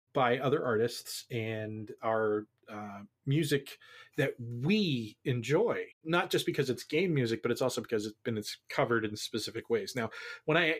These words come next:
when I gave everybody homework, uh, I also asked our editor Wesley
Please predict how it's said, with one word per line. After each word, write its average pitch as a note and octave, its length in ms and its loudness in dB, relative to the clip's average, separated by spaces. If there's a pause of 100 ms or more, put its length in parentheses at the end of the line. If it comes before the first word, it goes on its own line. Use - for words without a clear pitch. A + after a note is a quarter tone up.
when C#3+ 140 4
I C#3 80 6
gave G3+ 220 6
everybody D#3 380 4
homework, C3 500 2 (100)
uh, A2 280 -2
I A#2+ 100 2
also C#3 340 2
asked B2 340 0
our A#2+ 180 4
editor B2 360 2
Wesley A#2 440 2